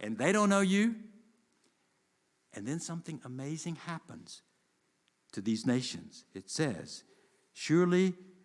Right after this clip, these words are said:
nations that you do not kn-, that, that kn-, that do not know you will hasten to you." In the E S V, it says, "will run to you." Oh my goodness.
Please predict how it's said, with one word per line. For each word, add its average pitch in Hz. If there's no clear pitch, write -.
nations 190
that 110
you 156
do 156
not 170
kn-, 131
that, 120
that 127
kn-, 127
that 117
do 190
not 185
know 175
you 113
will 107
hasten 85
to -
you." 95
In 95
the 95
E 170
S 147
V, 143
it 127
says, 131
"will 117
run 113
to -
you." 92
Oh 120
my 151
goodness. 185